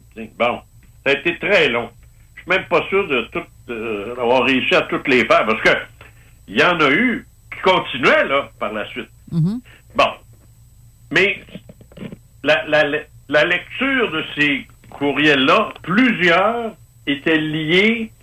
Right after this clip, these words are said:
Speaker 1: à la petite phrase en question que je pense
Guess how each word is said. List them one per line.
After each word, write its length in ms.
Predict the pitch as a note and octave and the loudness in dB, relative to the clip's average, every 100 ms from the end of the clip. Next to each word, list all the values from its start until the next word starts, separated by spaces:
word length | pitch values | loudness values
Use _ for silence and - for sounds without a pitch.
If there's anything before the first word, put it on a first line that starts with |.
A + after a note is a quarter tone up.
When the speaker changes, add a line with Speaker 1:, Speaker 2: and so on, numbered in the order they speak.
| - - - - | -20 -20 -20 -6
Speaker 1:
à 120 | - | 0
la 100 | A2 | 0
petite 340 | C#3 - - - | 0 -4 -16 -14
phrase 440 | - D#3 F#3+ G3 D3 | 0 4 6 4 2
en 80 | C#3 - | -4 -2
question 600 | A#2 - - E3+ G3 G3 _ - - - | -6 -6 -4 -2 -2 -8 _ -20 -20 -4
que 200 | C3 A#2+ | -2 0
je 100 | C#3 | -2
pense 460 | - E3+ E3+ D#3 | 2 2 2 -4